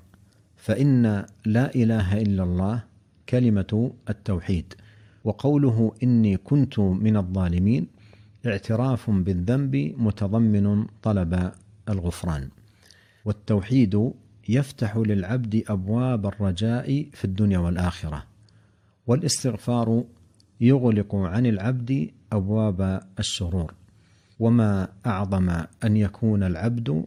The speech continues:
في هذه الحياة مكثرا من كلمة التوحيد، "لا إله إلا الله"، لتفتح له أبواب الخيرات في الدنيا والآخرة، فإنها مفتاح كل خير وفضيلة.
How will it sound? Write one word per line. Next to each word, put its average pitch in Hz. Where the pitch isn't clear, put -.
في 92
هذه 95
الحياة 98
مكثرا 123
من 95
كلمة 143
التوحيد، 131
"لا 110
إله 113
إلا 107
الله"، 120
لتفتح 104
له 110
أبواب 104
الخيرات 104
في 113
الدنيا 95
والآخرة، 85
فإنها 117
مفتاح 107
كل 147
خير 139
وفضيلة. 92